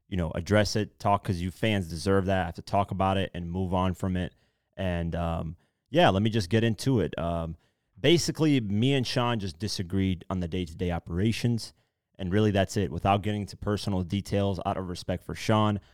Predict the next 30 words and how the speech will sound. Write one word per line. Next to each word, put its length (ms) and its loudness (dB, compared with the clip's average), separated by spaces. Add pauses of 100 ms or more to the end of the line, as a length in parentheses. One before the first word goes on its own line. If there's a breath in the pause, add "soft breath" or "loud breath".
(140 soft breath)
out 120 -8
of 40 -6
respect 300 -4
for 140 -6
me, 400 4 (260 soft breath)
I 80 -8
hope 180 0
you 60 -4
fans 260 0
understand. 600 -2
But 100 -6
just 160 -4
the 80 -4
day-to-day 400 0
operations, 800 0 (320)
we 100 -10
weren't 300 2
agreeing. 540 2 (340 soft breath)
And 500 -2 (220)
I've 160 2
been 120 0
thinking 240 0
about, 440 2
you 100 -4
know, 300 -4 (500)
what 160 4
I'm 140 2
going 220 0
to 100 -8
do. 500 4